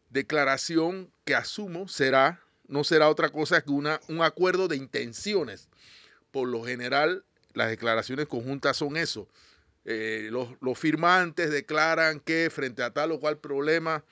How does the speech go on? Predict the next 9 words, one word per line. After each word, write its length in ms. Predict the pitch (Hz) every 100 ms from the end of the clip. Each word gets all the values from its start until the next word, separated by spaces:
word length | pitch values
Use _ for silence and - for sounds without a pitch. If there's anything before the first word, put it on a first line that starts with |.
| - _ _ _
eh, 480 | - 117 110 107 101 -
proponen 640 | 123 - 135 143 139 127
tales 300 | 131 135 127
o 80 | 113
cuales 300 | 117 107 -
cosas, 340 | 101 107 101 -
pero 260 | 143 156
no 280 | 156 147 175
necesariamente 1160 | 175 175 - 127 160 151 143 131 123 110 143